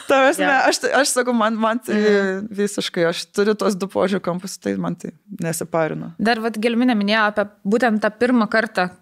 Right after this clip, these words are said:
Speaker 3: kai nepabaigėm kalbėti,
Speaker 1: <laughs>
Speaker 3: kai ant scenos, ar, e, kaip viskas vyko, nes aš, nu, pati ir tu gyveni su komiku, mes gyvenam su komikais, mes maždaug žinom, kaip jie rašosi savo programas ir
Speaker 2: Mhm.
Speaker 3: kaip jie ruošiasi pasirodymams ir va dabar ruošiasi arenoms jie.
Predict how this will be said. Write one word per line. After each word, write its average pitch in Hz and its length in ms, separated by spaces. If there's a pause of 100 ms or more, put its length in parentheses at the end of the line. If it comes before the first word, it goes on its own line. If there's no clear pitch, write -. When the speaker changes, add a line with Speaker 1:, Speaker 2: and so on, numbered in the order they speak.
Speaker 3:
kai 180 240
nepabaigėm 185 560
kalbėti, 185 400
Speaker 1:
<laughs> 233 440
Speaker 3:
kai 214 120
ant 226 120
scenos, 214 600
ar, 208 220
e, 196 380 (380)
kaip 330 180
viskas 254 420
vyko, 226 400
nes 185 180
aš, - 320
nu, 214 200
pati 220 440 (300)
ir 214 180
tu 226 120
gyveni 202 380
su 233 140
komiku, 196 320
mes 208 180
gyvenam 220 280
su - 60
komikais, 226 340
mes 208 160
maždaug 220 340
žinom, 220 260
kaip 190 140
jie 185 260 (380)
rašosi 185 520
savo 202 180
programas 196 640
ir 208 60
Speaker 2:
Mhm. 208 60
Speaker 3:
kaip 202 140
jie 196 160
ruošiasi 226 540
pasirodymams 208 760
ir 190 60
va 180 100
dabar 180 200
ruošiasi 208 420
arenoms 214 520
jie. 220 180